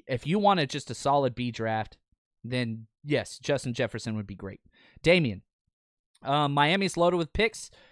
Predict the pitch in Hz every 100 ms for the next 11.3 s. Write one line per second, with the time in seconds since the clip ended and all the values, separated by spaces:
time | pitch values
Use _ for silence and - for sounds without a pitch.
0 | _ 127 127 131 135 - 180 196 - 147
1 | - 165 156 - 165 180 175 180 - 147
2 | 139 143 220 151 123 180 208 156 139 151
3 | 147 - 120 - 202 165 135 131 131 135
4 | - _ - _ 123 127 127 123 120 131
5 | 143 143 147 147 147 139 127 127 117 110
6 | 101 101 - _ _ _ 113 117 120 131
7 | - 156 196 - 190 175 156 156 - 139
8 | - 123 104 117 170 220 - 202 - 170
9 | 160 147 - 123 113 98 - _ - 120
10 | 117 117 139 202 226 180 180 170 160 -
11 | 131 139 -